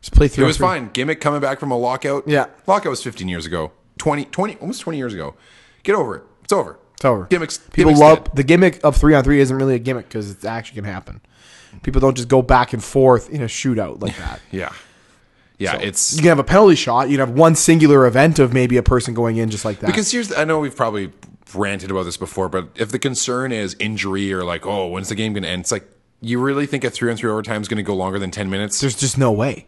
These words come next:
Speaker 2: And if it does, then bring ties back.
Speaker 1: Then bring ties. Yes.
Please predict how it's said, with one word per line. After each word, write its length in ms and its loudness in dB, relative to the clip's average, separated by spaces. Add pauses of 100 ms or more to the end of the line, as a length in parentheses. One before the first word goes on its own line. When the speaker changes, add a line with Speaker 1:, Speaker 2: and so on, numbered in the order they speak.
Speaker 2:
And 80 -2
if 100 -4
it 140 -6
does, 340 -2
then 260 -10 (120)
bring 180 -2
ties 240 -6
back. 380 -10 (220)
Speaker 1:
Then 120 4
bring 140 4
ties. 500 2
Yes. 320 0